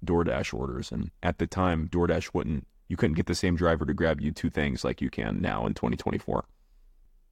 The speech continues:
So this was maybe a six thousand calorie meal. And around four or five o'clock, I would eat exactly half of it.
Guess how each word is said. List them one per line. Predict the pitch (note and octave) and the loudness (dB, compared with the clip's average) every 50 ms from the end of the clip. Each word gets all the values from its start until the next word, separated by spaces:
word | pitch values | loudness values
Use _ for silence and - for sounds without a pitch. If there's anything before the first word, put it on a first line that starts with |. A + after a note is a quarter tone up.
| _ _ _ _ _ _ _ _ _ _ _ - _ _ | _ _ _ _ _ _ _ _ _ _ _ -20 _ _
So | - - - - G2 | -12 -6 -2 2 4
this | F2+ G2+ G2+ - | 4 4 4 4
was | B2+ G#2+ F2+ | 2 2 4
maybe | F#2+ F#2+ F#2+ G2 F2+ F2+ E2 | 4 4 6 6 4 4 2
a | - | 2
six | - - - - G2 F2+ - - - | 0 0 0 2 2 2 2 0 0
thousand | - E2 D#2+ D#2+ E2 F2 D2 | 2 4 4 4 2 0 -2
calorie | - F2+ D#2 D2 C#2+ D2+ D2+ C#2 | -2 0 0 0 0 0 0 0
meal. | B1 B1+ A1+ G1+ G1+ - - - - - - - _ _ - - _ _ _ _ _ - - - | -2 -2 -2 -4 -6 -8 -10 -16 -20 -20 -20 -20 _ _ -20 -20 _ _ _ _ _ -16 -6 -2
And | F#2 F2+ E2+ D#2+ D2 C2 A1+ G#1 A#1+ B1 - - _ _ _ _ _ _ _ _ - - - _ _ _ _ _ _ _ _ _ _ _ _ _ - - - - - | 0 0 2 2 0 0 0 -2 -4 -4 -6 -10 _ _ _ _ _ _ _ _ -20 -20 -20 _ _ _ _ _ _ _ _ _ _ _ _ _ -20 -20 -20 -10 -4
around | E2+ F2 F2 F2+ F2+ F2 - | 0 2 4 4 4 4 2
four | - F2+ F2+ F#2+ | 2 4 6 6
or | G2+ - | 6 6
five | - F2 F2+ E2 | 6 4 4 4
o'clock, | F2 - - D2+ C#2 - - - - - | 2 0 0 2 2 2 0 -4 -4 -4
I | D2 C2 | -2 -2
would | C2+ C2+ - | -2 -2 -2
eat | - E2+ C#2+ - - | -2 -2 -2 -2 -4
exactly | F2+ E2 - E2+ F2+ E2 E2 - - B1+ C2+ | -4 -4 0 2 2 2 2 2 0 0 -2
half | - - - - - | 0 -2 -4 -4 -6
of | - - | -8 -10
it. | - - | -10 -10